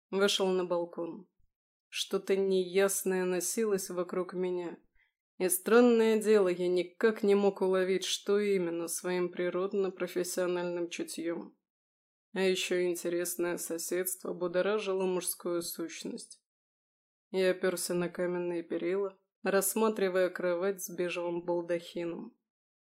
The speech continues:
Не мог отвести взгляда от нее. И сквозь тонкое, прозрачное полотно занавесок, которые развивались от порывов ночного ветра, наблюдал за Николь. Девушка повернулась,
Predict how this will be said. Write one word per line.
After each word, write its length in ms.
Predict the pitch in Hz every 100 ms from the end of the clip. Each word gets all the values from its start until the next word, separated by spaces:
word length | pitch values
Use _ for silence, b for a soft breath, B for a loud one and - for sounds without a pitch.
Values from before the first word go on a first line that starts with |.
| _ -
Не 220 | 190 190
мог 260 | 196 202 202
отвести 540 | 185 175 175 - 196
взгляда 640 | 185 175 170 175 175 170 165
от 200 | 156 -
нее. 260 | 170 - - _ _ _ _ _ _ _ -
И 120 | 185
сквозь 340 | - 214 208
тонкое, 640 | - 208 220 214 - - -
прозрачное 880 | - 190 180 180 208 214 - 196 190
полотно 540 | 185 185 185 202 208
занавесок, 840 | 202 196 185 180 180 214 - - -
которые 440 | 185 175 196 190
развивались 760 | 190 185 185 190 202 214 180 -
от 200 | 180 -
порывов 440 | 185 185 180 175
ночного 560 | 180 175 - 185 175 175
ветра, 460 | 170 190 190 180 - _ _ _ _
наблюдал 600 | 190 190 208 202 180 175
за 140 | 170 185
Николь. 540 | 185 180 - 165 - _ _ _ _ _ _ -
Девушка 540 | 185 185 175 170 175
повернулась, 840 | - 180 170 175 175 202 185 -